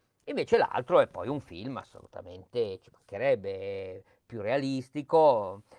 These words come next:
eh, voluto, che è tratto da un libro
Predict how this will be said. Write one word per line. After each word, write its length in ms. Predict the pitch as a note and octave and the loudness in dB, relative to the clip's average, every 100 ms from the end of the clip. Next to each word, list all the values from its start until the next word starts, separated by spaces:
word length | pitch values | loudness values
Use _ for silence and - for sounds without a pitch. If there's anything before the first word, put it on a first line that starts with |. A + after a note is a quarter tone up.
| - | -12
eh, 1300 | G2+ G2+ G2 F#2+ F#2+ F#2 F#2 F#2 F#2 F#2 G1+ G1+ G1+ - | -6 -6 -6 -6 -8 -8 -8 -10 -10 -10 -10 -12 -14 -14
voluto, 840 | A#2+ C3+ C3+ E3 D#3+ - G#2 - A2 | -6 -2 0 2 0 -2 -6 -8 _
che 100 | - | -20
è 40 | |
tratto 280 | - A#2+ A#2+ | -8 -8 -6
da 100 | G#2+ | -6
un 180 | G#2+ A2+ | -4 -4
libro 600 | B2 C3+ C3 C3+ D3 | -2 -2 0 2 2